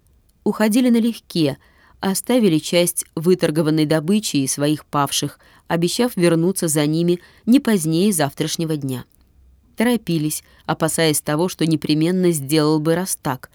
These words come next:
что надо было сделать, если бы не отговорил старый колдун. Успели разнюхать вепри, где дверь или нет,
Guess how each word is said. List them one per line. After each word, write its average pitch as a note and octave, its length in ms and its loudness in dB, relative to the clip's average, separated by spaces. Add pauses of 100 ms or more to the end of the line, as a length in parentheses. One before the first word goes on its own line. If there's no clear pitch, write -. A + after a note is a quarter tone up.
(400)
что - 220 -2
надо G3 320 4
было D3 240 0
сделать, C#3+ 500 -8 (380)
если G#3 380 2
бы A#3 140 2
не A3+ 100 4
отговорил D#3 440 2
старый D3 360 -2
колдун. C#3+ 520 -6 (960)
Успели A#3+ 460 0
разнюхать E3+ 720 0
вепри, D3 480 -2 (140)
где D#3 260 0
дверь D3 280 0
или E3 200 0
нет, A3 340 -2